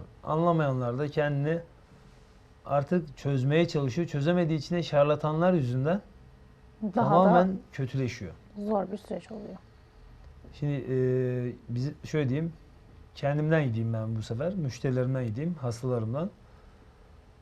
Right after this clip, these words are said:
Speaker 1: İnsanlar diyor ki, Hocam, ben bundan yedi ay,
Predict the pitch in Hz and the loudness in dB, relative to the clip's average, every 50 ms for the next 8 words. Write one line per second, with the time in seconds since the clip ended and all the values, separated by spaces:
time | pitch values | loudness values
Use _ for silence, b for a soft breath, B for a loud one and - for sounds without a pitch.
0 | - - - - - - 139 147 151 143 - 175 175 180 185 185 175 175 220 214 | -20 -20 -20 -20 -14 -6 -4 -2 -2 2 2 4 4 6 6 4 4 2 0 0
1 | 190 - - 104 92 90 117 143 160 160 165 127 95 - - - - - - - | 0 -2 -4 -8 -6 -4 -2 0 2 2 2 2 0 -4 -12 -18 -20 -20 -20 -20
2 | - - - - - 110 123 151 147 156 156 156 156 156 165 143 131 139 151 147 | -20 -20 -20 -14 -8 -2 0 0 0 0 -2 -4 -6 -8 -8 -6 -4 -2 -2 0
3 | 147 147 147 143 139 139 139 165 151 151 151 | 0 0 0 0 0 4 6 6 6 6 2